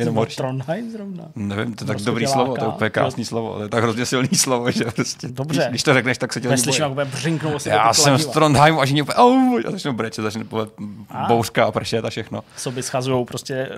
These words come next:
Speaker 2: parodí.
Speaker 1: <laughs> Ne, soby padají ze, ze
Speaker 2: Jo,
Speaker 1: stolu,
Speaker 2: takhle.
Speaker 1: ze střechy, když tam je, jsou s, s tím, se Santa Clausem. A vlastně jsem nic moc nezažil, jenom jsem byl doma, potkal jsem rodinu po asi půl roce.
Speaker 2: Potkal.
Speaker 1: Potkal jsem se s nima tam, když jsem tam byl.
Speaker 2: Jsou dobrý?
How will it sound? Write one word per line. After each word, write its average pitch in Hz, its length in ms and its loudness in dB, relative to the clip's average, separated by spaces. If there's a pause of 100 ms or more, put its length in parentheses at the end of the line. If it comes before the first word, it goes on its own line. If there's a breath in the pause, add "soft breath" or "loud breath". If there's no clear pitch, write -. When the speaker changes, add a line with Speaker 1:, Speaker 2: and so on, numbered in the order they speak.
(120)
Speaker 2:
parodí. 143 240 8 (120)
Speaker 1:
<laughs> 139 100 -2
Ne, 135 160 6
soby 127 280 6
padají 120 280 4
ze, 120 120 2
ze 120 160 -2
Speaker 2:
Jo, 107 40 -4
Speaker 1:
stolu, 123 240 2
Speaker 2:
takhle. 156 180 2
Speaker 1:
ze 113 60 2
střechy, 107 420 -6
když - 200 -14
tam 104 200 -6
je, 104 80 -4
jsou 104 220 -6
s, 92 60 -10
s 98 220 -8
tím, 101 260 -4
se - 140 -10
Santa 104 320 -8
Clausem. 95 360 -8 (680 loud breath)
A 107 720 4
vlastně 113 200 2
jsem 160 120 0
nic 143 120 -4
moc 160 120 -2
nezažil, 151 380 -4
jenom 123 180 -6
jsem 127 260 -6
byl 131 140 -2
doma, 127 520 2
potkal 123 280 2
jsem 135 120 2
rodinu 117 320 4
po 117 120 -4
asi 113 140 -6
půl 117 180 -2
roce. 120 300 2 (140)
Speaker 2:
Potkal. - 300 -12 (400)
Speaker 1:
Potkal 113 300 2
jsem 143 140 -2
se 123 120 -2
s 113 40 -8
nima 120 220 -2
tam, 117 140 -2
když 113 140 -4
jsem 117 120 -8
tam 113 120 -4
byl. 113 200 -2 (100)
Speaker 2:
Jsou 147 120 -4
dobrý? 143 340 -4